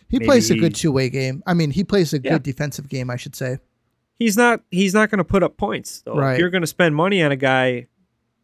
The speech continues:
Speaker 2: Tarasenko is your guy. He's your game breaker. And
Speaker 1: Right.
Speaker 2: his name has been linked to that team. And I think if I'm Lou, we're right there. We're one game away from the final.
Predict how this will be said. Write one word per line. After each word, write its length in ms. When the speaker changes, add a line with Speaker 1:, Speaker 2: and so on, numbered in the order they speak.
Speaker 2:
Tarasenko 640
is 100
your 100
guy. 300
He's 280
your 100
game 280
breaker. 540
And 100
Speaker 1:
Right. 200
Speaker 2:
his 260
name 240
has 120
been 240
linked 300
to 120
that 340
team. 380
And 240
I 160
think 380
if 320
I'm 340
Lou, 420
we're 240
right 360
there. 160
We're 180
one 260
game 220
away 240
from 160
the 60
final. 520